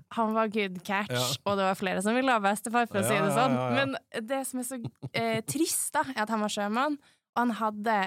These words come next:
Speaker 1: eh, hentet masse fete plater rundt omkring og samlet, men så husker ingen hvem det er som har lånt de her platen.
Speaker 2: Nei.
Speaker 1: I know, det er helt krise. Så de kunne jeg hatt i min samling nå.
Speaker 2: Ja, det kunne du.
Speaker 1: Men, eh, men det Elvis er liksom,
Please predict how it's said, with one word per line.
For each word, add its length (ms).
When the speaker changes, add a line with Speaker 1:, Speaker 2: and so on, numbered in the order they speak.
Speaker 1:
eh, 420
hentet 400
masse 640
fete 260
plater 1200
rundt 160
omkring 300
og 100
samlet, 540
men 100
så 160
husker 480
ingen 320
hvem 300
det 80
er 80
som 80
har 100
lånt 300
de 80
her 180
platen. 600
Speaker 2:
Nei. 240
Speaker 1:
I 340
know, 500
det 80
er 160
helt 220
krise. 960
Så 100
de 120
kunne 200
jeg 140
hatt 100
i 80
min 240
samling 400
nå. 160
Speaker 2:
Ja, 140
det 80
kunne 240
du. 120
Speaker 1:
Men, 380
eh, 380
men 140
det 80
Elvis 320
er 160
liksom, 240